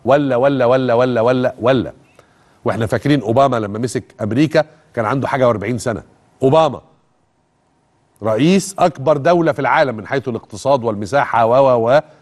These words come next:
كان عنده ساعتها حاجة وأربعين سنة. ده أنا بكلمكم على رئيس، فما بالكم بقى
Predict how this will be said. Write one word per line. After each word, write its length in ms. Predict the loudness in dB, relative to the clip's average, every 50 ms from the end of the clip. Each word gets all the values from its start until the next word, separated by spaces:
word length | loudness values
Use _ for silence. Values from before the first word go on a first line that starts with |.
| _ _ _ _ _ -6
كان 120 | -4 -2
عنده 240 | -2 -2 -2 -4 -4
ساعتها 280 | -2 -2 -2 -2 -2
حاجة 220 | -2 -2 0 2 2
وأربعين 300 | 2 0 -2 -6 -8 -6
سنة. 260 | -6 -6 -6 -6 -8 -10 _ _ _ _ _ _ _ _ _ _ _ _ _ _ _ _ _ _ _ _ _ _ _ _ _ -4
ده 40 | -2
أنا 80 | -2 -2
بكلمكم 360 | 0 0 -2 0 0 0 0
على 120 | 2 2
رئيس، 320 | 2 2 0 -2 -2 -2 -2
فما 120 | -2 0
بالكم 280 | 0 0 -2 -2 -2 0
بقى 260 | 0 2 0 0